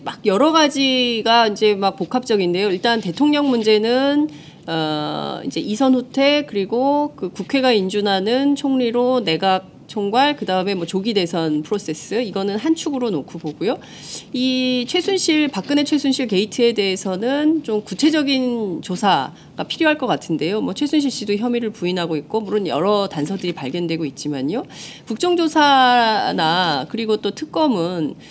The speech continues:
에, 국회에서 의결하면 되는 거 아닙니까? 대통령에게 요구할 것이 아니라.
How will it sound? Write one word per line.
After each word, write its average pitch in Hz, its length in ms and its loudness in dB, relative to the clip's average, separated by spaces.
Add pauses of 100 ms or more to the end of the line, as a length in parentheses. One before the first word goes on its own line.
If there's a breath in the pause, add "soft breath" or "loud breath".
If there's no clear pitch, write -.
(380 loud breath)
에, - 240 -6
국회에서 320 500 0
의결하면 349 520 2
되는 190 240 0
거 262 80 2
아닙니까? 151 320 0
대통령에게 196 760 0
요구할 170 300 0
것이 160 260 -6
아니라. 139 380 -4